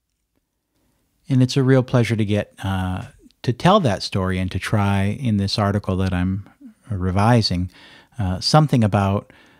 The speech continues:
uh, Jamie's prison ministry and, and the interconnections that the play along made possible between, uh, people like Jamie and Proctor.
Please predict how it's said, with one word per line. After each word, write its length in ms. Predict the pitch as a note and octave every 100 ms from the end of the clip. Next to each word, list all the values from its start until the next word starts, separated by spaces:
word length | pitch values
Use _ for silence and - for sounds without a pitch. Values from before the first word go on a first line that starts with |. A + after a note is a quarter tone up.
| -
uh, 140 | G2
Jamie's 400 | F#2 A2+ A2 G#2+
prison 400 | - B2 G#2 G#2+
ministry 600 | G2+ G2+ F#2+ - G2+ G#2 -
and, 300 | A2 G#2+ G#2+
and 180 | B2+ A#2
the 80 | B2
interconnections 1040 | E3+ E3+ E3 - D3 D#3 - F2+ D#2+ -
that 160 | G#2 -
the 80 | G#2
play 240 | - A#2
along 320 | A2+ G#2+ G#2
made 260 | G2+ G2+ F#2+
possible 720 | A2 A2 G#2 - F2+ F2 F2+ -
between, 580 | F#2 - G2 F#2 F#2+
uh, 160 | F#2+ G2 -
people 280 | G#2+ -
like 200 | G2 F#2+
Jamie 320 | - G2+ F#2+ F#2
and 100 | F2
Proctor. 400 | A#2 A#2+ -